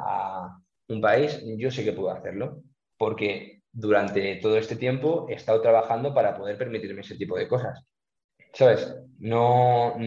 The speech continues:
si, si yo todos los días o to-, todas las semanas lo que yo gano, eh, desapareciera, pues cuando me proponen algo tendría que decir, "Mira, disculpa, me encantaría, pero, pero no voy a poder". Así que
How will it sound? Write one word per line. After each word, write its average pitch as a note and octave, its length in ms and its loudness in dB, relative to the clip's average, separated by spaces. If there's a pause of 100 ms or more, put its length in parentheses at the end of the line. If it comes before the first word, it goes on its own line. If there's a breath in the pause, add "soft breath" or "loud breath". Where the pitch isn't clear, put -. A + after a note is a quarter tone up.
(160)
si, - 460 -10
si - 140 -4
yo A2 100 6
todos B2 220 6
los A#2+ 60 0
días A#2+ 400 2
o F#2+ 280 -4
to-, - 300 -12
todas A2 160 4
las A#2 140 4
semanas A2+ 520 0 (420 soft breath)
lo G2+ 180 0
que F#2+ 100 -2
yo G#2 140 8
gano, G#2+ 380 4
eh, - 420 -6 (560)
desapareciera, G#2+ 920 2
pues - 400 -8
cuando F#2+ 360 -2
me F#2+ 120 -4
proponen G2+ 380 2
algo G#2 240 4
tendría G#2+ 240 4
que G2+ 180 4
decir, G2 160 -6
"Mira, G2+ 360 -2
disculpa, F#2+ 600 0 (640 loud breath)
me - 100 -6
encantaría, G#2 500 4
pero, G2 440 0
pero G2 140 -8
no G2 140 -6
voy G#2 120 4
a G2+ 100 2
poder". F#2+ 400 -2 (960)
Así F#2+ 280 -4
que F#2 600 -2